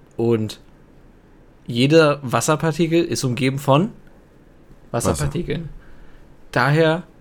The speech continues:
Speaker 1: würde ich sagen, jeder einzelne Wasserpartikel ist auch nass,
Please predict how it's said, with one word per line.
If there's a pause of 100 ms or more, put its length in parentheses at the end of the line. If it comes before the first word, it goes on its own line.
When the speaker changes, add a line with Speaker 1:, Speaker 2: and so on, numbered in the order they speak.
(420)
Speaker 1:
würde
ich
sagen,
jeder
einzelne
Wasserpartikel
ist
auch
nass,